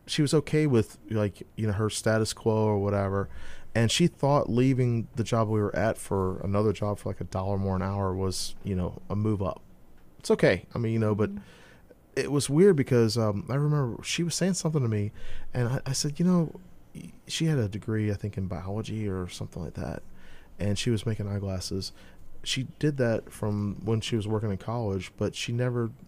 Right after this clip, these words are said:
Speaker 1: tried to do anything with biology.
Speaker 2: Mm.
Speaker 1: That's fine. You know, people change their tastes or whatever. Um,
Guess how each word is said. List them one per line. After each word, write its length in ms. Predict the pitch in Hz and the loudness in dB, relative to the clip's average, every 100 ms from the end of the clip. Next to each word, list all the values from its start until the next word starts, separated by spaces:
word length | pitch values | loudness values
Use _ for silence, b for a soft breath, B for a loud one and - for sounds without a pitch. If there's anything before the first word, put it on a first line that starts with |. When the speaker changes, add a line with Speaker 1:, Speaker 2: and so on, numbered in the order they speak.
| - - | -20 -18
Speaker 1:
tried 300 | - 135 156 | -4 -2 0
to 60 | |
do 140 | 113 107 | 0 0
anything 280 | 104 - 104 | 0 -2 -4
with 140 | 90 | -4
biology. 460 | 92 92 90 - - - - - - 220 | -4 -4 -6 -8 -12 -20 -20 -20 -14 -8
Speaker 2:
Mm. 100 | 208 | -4
Speaker 1:
That's 180 | 220 - | -4 -2
fine. 400 | 135 131 147 151 - - b b - | 0 0 -2 -4 -14 -20 b b -4
You 100 | 147 | 0
know, 260 | 123 117 117 | 4 4 2
people 260 | - 165 | 0 0
change 420 | - 117 113 120 - | 0 0 0 0 -2
their 80 | |
tastes 400 | 117 - 107 110 | -2 -2 -2 -2
or 60 | 113 | -2
whatever. 400 | 104 104 107 113 B B B B B | -2 -2 -2 -6 B B B B B
Um, 480 | - 110 107 104 98 | 0 2 2 0 -2